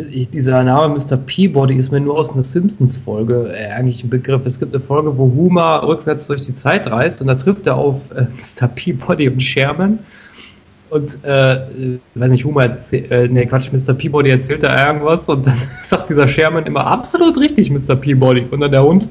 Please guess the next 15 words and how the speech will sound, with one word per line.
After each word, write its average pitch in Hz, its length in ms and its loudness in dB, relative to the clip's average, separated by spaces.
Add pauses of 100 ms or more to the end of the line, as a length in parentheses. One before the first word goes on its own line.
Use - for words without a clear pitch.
(120)
„Ruhe 175 200 6
bitte.“ 135 320 0 (1300)
Das - 140 -14
ist, - 240 -8 (460)
<laughs> 220 580 -6
das - 180 -6
muss 226 200 2
man 147 220 0
sehen, 170 220 2
das 131 120 2
ist 139 80 -2
einfach 147 240 -2
nur 147 160 -6
ziemlich 156 260 -10
geil. 147 320 -4